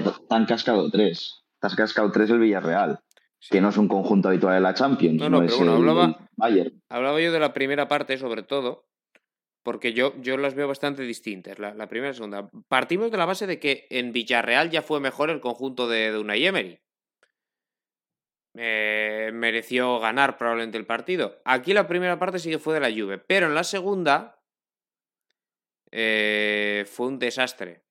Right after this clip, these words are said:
Speaker 2: Con el Villarreal replegado, no consiguió generar prácticamente nada, el balón de lado a lado. Eh, un partido, Nil, podemos decir,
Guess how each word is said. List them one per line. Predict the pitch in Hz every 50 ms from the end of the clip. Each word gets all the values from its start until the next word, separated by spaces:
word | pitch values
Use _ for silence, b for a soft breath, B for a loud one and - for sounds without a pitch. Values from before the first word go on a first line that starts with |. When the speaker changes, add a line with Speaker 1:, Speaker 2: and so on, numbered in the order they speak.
| _ _ _ _ _ _ _ _ _ _ _ _ _ _ _ _ _ _ _
Speaker 2:
Con | - 120 120
el | 120 123 123
Villarreal | 120 123 120 123 123 123 135 143 143 139 127 117 117 117
replegado, | 123 123 117 - 123 120 120 117 110 117 131 151 160 185 202 - - _ _ _ _ _ _ _ _ _ _ _ _ _ _
no | - 123 127 120
consiguió | 131 120 120 127 127 120
generar | - 123 113 113 107 104 101 98 - _ _
prácticamente | - 131 151 175 - - - 123 113 113 107 110 107 104 95 104 101
nada, | 110 123 143 151 170
el | 156
balón | 135 123 127 131 139 131
de | 120 113
lado | 127 139 147 135 131
a | 113
lado. | 107 107 113 127 139 170 214 233 b b b b b b b b b b _ _ _ _
Eh, | - - 127 - - - 85
un | 78 87 143 131
partido, | - 151 143 - - 160 156 170 175 170 160 147 135
Nil, | 135 156 170 175 180 175
podemos | 151 135 139 147 143 139
decir, | 143 - 160 165 165 - -